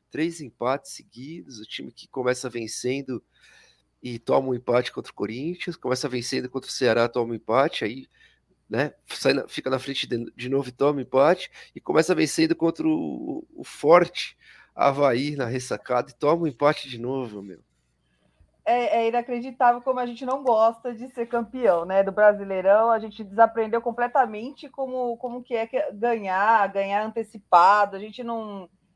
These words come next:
Speaker 2: não tem po-, é um time que não tem poder de reação, né, Marcinho? Eu acho que a entrevista do Rogério, ela,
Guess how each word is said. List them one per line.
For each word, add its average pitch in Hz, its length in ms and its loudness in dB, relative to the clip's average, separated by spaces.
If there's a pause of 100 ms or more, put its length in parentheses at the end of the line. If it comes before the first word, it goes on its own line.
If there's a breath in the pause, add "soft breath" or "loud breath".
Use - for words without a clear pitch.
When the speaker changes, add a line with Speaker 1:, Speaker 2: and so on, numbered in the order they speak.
(240)
Speaker 2:
não 226 80 -4
tem 277 140 0
po-, 277 180 0
é 247 80 6
um 262 60 2
time 311 180 -14
que 381 60 -12
não 349 80 -10
tem 381 100 -8
poder 359 160 -6
de 320 80 -14
reação, 320 460 2
né, 233 720 2
Marcinho? 196 520 -6
Eu 190 40 -2
acho 196 140 -6
que - 60 -6
a 233 60 -2
entrevista 233 360 -8
do 220 400 -4
Rogério, 208 560 2
ela, 233 560 6